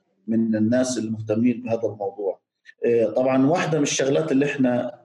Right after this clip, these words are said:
بنحاول نعملها الفترة الجاية إنه إحنا نطلق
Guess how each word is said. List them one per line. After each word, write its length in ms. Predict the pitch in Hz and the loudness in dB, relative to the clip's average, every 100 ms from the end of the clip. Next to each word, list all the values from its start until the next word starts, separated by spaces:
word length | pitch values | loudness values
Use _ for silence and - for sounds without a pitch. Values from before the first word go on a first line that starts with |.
| _ | _
بنحاول 960 | 117 123 120 - - 160 156 123 120 117 | -2 0 0 -2 -2 2 2 2 2 0
نعملها 380 | 117 127 127 113 | 0 2 2 0
الفترة 300 | 123 120 113 | -2 -4 -4
الجاية 460 | 107 113 107 110 127 - | -2 0 0 0 0 0
إنه 140 | 127 | 0
إحنا 140 | 127 123 | 2 0
نطلق 260 | 127 - | -2 -4